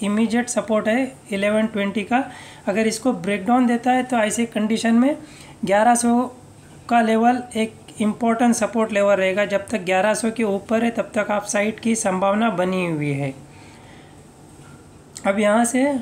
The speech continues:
हमको अपसाइड ही देखने के लिए मिल सकते हैं और जैसे आईटी सेक्टर में भी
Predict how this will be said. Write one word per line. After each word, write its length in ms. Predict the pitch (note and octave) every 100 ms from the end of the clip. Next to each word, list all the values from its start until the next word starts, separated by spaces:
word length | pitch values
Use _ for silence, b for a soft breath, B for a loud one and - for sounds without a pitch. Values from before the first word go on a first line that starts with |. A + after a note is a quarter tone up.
| - -
हमको 260 | G#3+ C4
अपसाइड 680 | C4+ - G3+ - A3+ A3+ A#3+
ही 80 | A#3
देखने 300 | G#3 A3 A3
के 120 | A3
लिए 140 | G#3+ G#3
मिल 140 | G#3
सकते 360 | G3+ G3 - G3+
हैं 320 | C4 C#4 -
और 140 | G3 F#3
जैसे 240 | G3 G#3
आईटी 320 | G#3 G3 F#3+ G#3+
सेक्टर 320 | G3+ - A3
में 160 | G#3+ G#3+
भी 180 | C4+